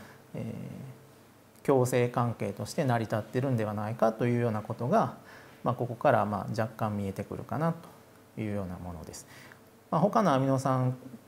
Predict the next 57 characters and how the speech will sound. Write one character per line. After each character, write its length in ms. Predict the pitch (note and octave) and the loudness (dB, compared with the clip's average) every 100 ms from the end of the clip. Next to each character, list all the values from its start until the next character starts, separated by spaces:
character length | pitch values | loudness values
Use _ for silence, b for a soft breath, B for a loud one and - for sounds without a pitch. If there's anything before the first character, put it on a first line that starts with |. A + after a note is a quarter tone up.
| F3 | -2
合 160 | C3 | 0
成 180 | B2+ B2+ | 2 2
系 200 | B2 A#2+ | 2 0
と 100 | A#2+ | -2
か 140 | G#2+ G#2 | -4 -4
を 80 | G#2+ | -2
見 100 | A2+ | -2
て 120 | A2+ | 0
も 100 | A2 | 0
ら 80 | G2 | 0
っ 60 | |
て 100 | - | -2
も 140 | G2 A#2+ | -6 -2
似 160 | B2+ | 0
た 100 | B2+ | 2
よ 80 | B2+ | 2
う 20 | A#2+ | 2
な 80 | |
形 380 | G2+ A2+ A2+ - | 0 -4 -6 -6
に 100 | A2 | -6
な 80 | G2+ | -6
っ 20 | |
て 160 | F#2+ A2 | -4 -4
る 80 | A#2 | -4
か 100 | F#2 | -6
と 120 | F2+ | -6
思 200 | F#2+ F2 | -6 -6
う 40 | |
の 120 | D#2 | -8
で、 180 | F#2+ F#2 - B B B - | -6 -8 -8 B B B -10
え 80 | A2 | -6
ー、 80 | G#2 | -4
い 20 | |
ろ 120 | G#2 | -4
い 20 | G2+ | -4
ろ 160 | G2+ - - | -6 -8 -6
見 80 | A#2+ | -4
て 140 | G#2 | -2
い 60 | G#2 | -4
た 120 | G2+ | -4
だ 100 | G2+ | -6
け 160 | - | -4
れ 120 | F#2 F2 | -6 -4
ば 140 | E2 | -8
い 20 | |
い 40 | F#2 | -6
ん 120 | F2+ | -6
じ 80 | F2 | -8
ゃ 40 | |
な 100 | F2 | -8
い 40 | E2+ | -8
か 140 | F2 | -10
と 100 | - - - | -12 -18 -12
思 240 | A2 F#2 E2+ | -8 -6 -8
い 40 | |
ま 140 | - - | -12 -16
す。 160 | - | -20